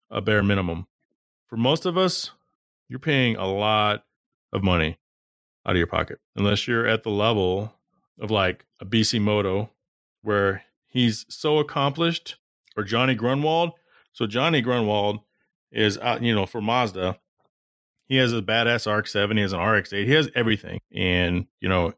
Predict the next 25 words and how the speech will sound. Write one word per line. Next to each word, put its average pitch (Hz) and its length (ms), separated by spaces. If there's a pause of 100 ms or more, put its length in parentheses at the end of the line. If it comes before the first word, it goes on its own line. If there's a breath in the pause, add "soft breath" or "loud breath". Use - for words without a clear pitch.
he's 170 540
out 127 220
at 107 100
sema 117 380
with 104 180
a 95 80
paid 117 320
partnership. 101 760 (560)
I 139 60
don't 175 100
know 151 80
how 151 60
much 143 200
money 135 200
he 127 120
came 139 260
out 120 100
of 110 80
pocket, 151 500 (120)
but 127 80
I 104 120
do 127 260
know, 110 320
or 101 160
I, 90 120